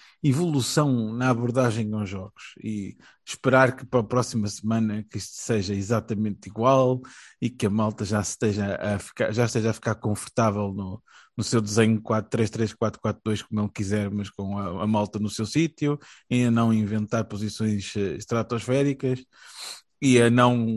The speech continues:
eh, como ele, como o Selva disse, a não voltar para trás, eh, na retranca quando se marca um golinho, porque não sei o quê, vamos lá segurar isto, pode ser que caia o Carmo e a Trindade.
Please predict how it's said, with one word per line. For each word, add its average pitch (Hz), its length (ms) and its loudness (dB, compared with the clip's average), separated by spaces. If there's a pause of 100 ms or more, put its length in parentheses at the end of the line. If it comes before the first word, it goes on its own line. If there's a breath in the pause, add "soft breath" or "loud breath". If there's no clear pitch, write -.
(300)
eh, - 40 -10
como 117 220 0
ele, 117 240 4
como 117 240 0
o - 20 -4
Selva 110 380 2
disse, 127 260 -2
a 104 40 -2
não 113 260 -4
voltar 110 320 0
para 110 120 -4
trás, 113 460 0
eh, 101 220 -4 (420)
na 117 240 2
retranca 117 480 2
quando 113 220 2
se - 100 -10
marca 113 260 0
um 113 80 0
golinho, 120 520 0
porque 110 420 -6
não 110 140 0
sei 107 160 -4
o - 20 -14
quê, 120 220 2
vamos 110 240 0
lá 113 180 0
segurar 110 480 0
isto, 127 280 -2 (220)
pode 117 220 -2
ser 117 140 -2
que - 60 -20
caia 107 580 -2
o - 40 -6
Carmo 110 340 2
e 107 40 0
a 104 60 -4
Trindade. 135 580 2